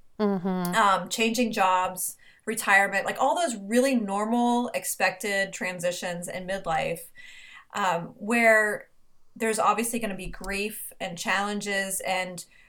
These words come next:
Speaker 2: where someone, again, I feel like it's obvious, is gonna need support. These are hard, hard things, hard changes. Oh, and excuse me on that. So these are gonna be,
Speaker 1: Mm.
Speaker 2: these are gonna be very hard changes. And what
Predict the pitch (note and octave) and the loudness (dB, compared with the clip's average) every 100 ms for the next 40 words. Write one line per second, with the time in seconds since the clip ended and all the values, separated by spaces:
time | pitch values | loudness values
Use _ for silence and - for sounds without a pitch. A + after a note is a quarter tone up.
0 | _ - G3 F#3+ F#3 A#3+ G#3+ G3 F#3 E3 | _ -12 -2 0 0 -2 -4 -6 -8 -14
1 | - - _ _ _ _ - G#3 A#3+ A3 | -20 -20 _ _ _ _ -8 -6 0 2
2 | F3+ F3 A3 F#3 - F#3 A#3+ G#3 G3 F3 | 2 -2 -4 -4 -2 0 0 -2 -4 -2
3 | A#3+ G#3+ F3 F3+ - - A#3+ C#3 - - | 0 0 -2 -6 -6 -4 -2 -4 -8 -6
4 | A3 A#3+ A3 - - B3+ A3 D3+ D#3 - | -2 0 -2 -4 0 2 4 2 -4 -6
5 | - A#3+ - - - - - - - D#4+ | 0 0 0 -8 -6 -6 -8 -16 -8 0
6 | C#4 E3+ - E4 B4 A#3 F3+ - C4 G#4 | 2 0 -8 -6 -4 -2 -4 -2 0 0
7 | - _ _ _ _ - - F3+ E3+ - | -4 _ _ _ _ -18 -16 -12 -12 -12
8 | F#3+ F3 E3+ G3 D4 - - - B3+ D4+ | -12 -14 -12 -8 -8 -10 -14 -4 -2 2
9 | B3+ - B3+ E4 C4+ - A3 G#3 - C#4 | 2 2 -2 -4 -6 -6 -4 -4 -2 -2
10 | D4 C#4 B3 B3 A3+ A#3+ B3+ A#3 F#3 F3+ | 6 6 6 4 2 4 2 2 0 0
11 | - E4+ G4 G3 F3 F#3 - - - - | -4 -4 0 0 0 -2 -10 -20 -10 0
12 | A3+ A3 A3 A3 - - - _ _ _ | 4 4 2 -8 -12 -18 -20 _ _ _
13 | _ G3 A3 B3 B3+ B3+ - - | _ -8 2 6 6 2 -10 -12